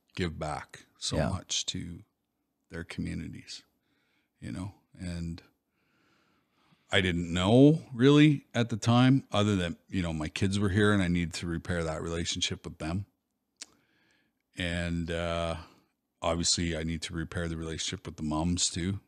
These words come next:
Speaker 1: you
Speaker 2: Yeah.
Speaker 1: know? And, and so,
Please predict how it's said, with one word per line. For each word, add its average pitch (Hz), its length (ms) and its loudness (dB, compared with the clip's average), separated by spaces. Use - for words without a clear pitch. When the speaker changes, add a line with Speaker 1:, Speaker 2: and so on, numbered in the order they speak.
Speaker 1:
you - 100 -6
Speaker 2:
Yeah. - 20 0
Speaker 1:
know? 80 200 0
And, 82 600 -6
and 85 260 -4
so, 85 680 -2